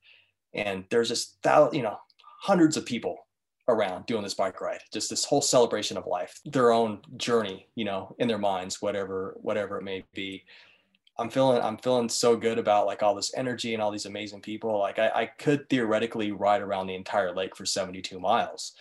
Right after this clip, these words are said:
but I gotta find Dan 'cause I'm, I can't do this by myself. And out of nowhere, Dan just shows up after I, like, lost him after the, the second, after the previous aid station.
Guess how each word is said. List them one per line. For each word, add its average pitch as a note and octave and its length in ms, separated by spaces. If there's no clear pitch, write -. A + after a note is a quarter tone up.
but G2+ 100
I G#2 80
gotta A2 220
find F#2+ 260
Dan G#2 300
'cause - 120
I'm, F#2+ 220
I G2 80
can't F#2+ 240
do G2 100
this F#2 120
by F2+ 160
myself. F#2+ 560
And F2 160
out B2 100
of C3+ 60
nowhere, C#3+ 260
Dan G#2+ 260
just B2 160
shows A#2+ 300
up G2 220
after G2 260
I, G2+ 60
like, F#2+ 240
lost G2 300
him G2 60
after F#2+ 200
the, F#2+ 180
the - 80
second, G2+ 400
after G#2 160
the F#2+ 100
previous G#2+ 360
aid A2 180
station. F#2 540